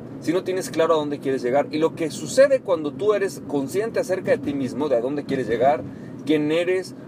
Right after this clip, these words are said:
por qué lo quieres, es más fácil que logres encontrar los caminos, los métodos, las formas para alcanzarlo. Y le voy a poner un ejemplo muy concreto. Jay Abraham decía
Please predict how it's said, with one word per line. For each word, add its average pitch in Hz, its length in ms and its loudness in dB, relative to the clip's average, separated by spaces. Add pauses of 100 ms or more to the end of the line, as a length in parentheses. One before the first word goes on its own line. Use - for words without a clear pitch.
por 143 160 2
qué 190 120 0
lo 185 180 0
quieres, 170 500 0 (1080)
es 196 120 4
más 214 200 0
fácil 196 320 -4
que 170 140 2
logres 202 520 4 (300)
encontrar 151 680 2
los 147 220 -4
caminos, 180 580 -2
los 123 220 -2
métodos, 175 680 -2 (480)
las 139 280 4
formas 190 380 0
para 143 200 2
alcanzarlo. 147 580 -2 (240)
Y 131 60 -4
le 151 60 2
voy 196 100 4
a 196 40 -2
poner 190 180 -4
un 190 100 0
ejemplo 156 320 -2
muy 123 140 -2
concreto. 131 500 -2
Jay 165 340 0
Abraham 143 340 0
decía 123 360 0